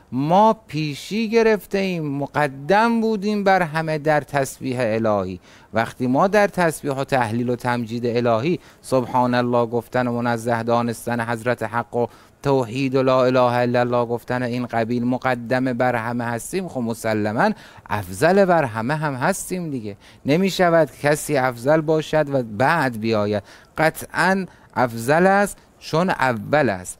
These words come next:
اولیت از دل-، دلایلی است که عرضم به خدمت شما افضلیت را می آورد در پیش. حالا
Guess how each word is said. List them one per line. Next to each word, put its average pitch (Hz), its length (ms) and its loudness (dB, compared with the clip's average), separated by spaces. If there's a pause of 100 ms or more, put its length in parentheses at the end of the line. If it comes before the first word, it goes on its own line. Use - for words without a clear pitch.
اولیت 113 840 -6
از 107 280 -10
دل-، 110 320 -6
دلایلی 117 840 -4
است - 220 -14
که 220 280 -2 (340)
عرضم 127 380 -4
به 120 80 -8
خدمت 113 400 -8
شما 135 300 -8
افضلیت 107 800 -8
را 139 220 -4 (280)
می 151 240 -6
آورد 123 600 -4
در 104 200 -6
پیش. 95 360 -14
حالا 135 400 -2